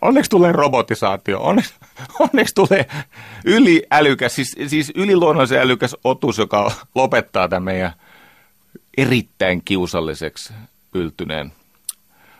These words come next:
vaiheemme tässä evoluutiossa. No niin, asiaan. Hei,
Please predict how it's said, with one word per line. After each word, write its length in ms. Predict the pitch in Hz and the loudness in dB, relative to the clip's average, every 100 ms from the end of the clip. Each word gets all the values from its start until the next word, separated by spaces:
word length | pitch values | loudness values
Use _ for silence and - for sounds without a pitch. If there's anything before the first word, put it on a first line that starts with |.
| _ _ - | _ _ -6
vaiheemme 500 | 95 92 82 78 76 | -2 -2 -2 -8 -8
tässä 280 | 71 76 73 | -10 -10 -8
evoluutiossa. 880 | 80 80 67 67 - 67 82 - - _ | -6 -6 -8 -10 -12 -16 -16 -20 -20 _
No 80 | 110 | -2
niin, 200 | 127 120 - _ _ | 0 -2 -6 _ _
asiaan. 320 | 90 90 82 73 _ _ _ _ _ _ _ _ _ _ _ _ _ _ _ _ _ _ _ _ _ _ _ | -8 -8 -10 -14 _ _ _ _ _ _ _ _ _ _ _ _ _ _ _ _ _ _ _ _ _ _ _
Hei, 240 | 151 131 | -2 -2